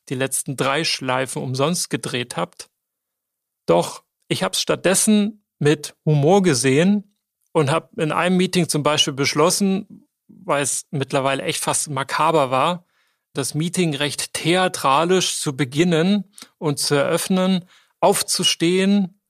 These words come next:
erstmal die Blicke auf mich zu ziehen und dann zu sagen, „The gods of Vega have spoken.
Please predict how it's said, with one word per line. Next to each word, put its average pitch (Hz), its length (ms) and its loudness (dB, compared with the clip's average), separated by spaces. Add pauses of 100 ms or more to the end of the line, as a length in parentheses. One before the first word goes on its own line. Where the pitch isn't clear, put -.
(500)
erstmal 143 320 -2
die 135 120 -2
Blicke 170 380 0
auf 160 240 0
mich 165 200 -4
zu 160 160 -4
ziehen 180 640 0 (320)
und 147 300 2
dann 151 280 0
zu - 160 -4
sagen, 147 680 0
„The 127 180 -2 (160)
gods 147 580 0
of 127 360 -6
Vega 131 480 0
have 127 200 -2
spoken. 143 760 -2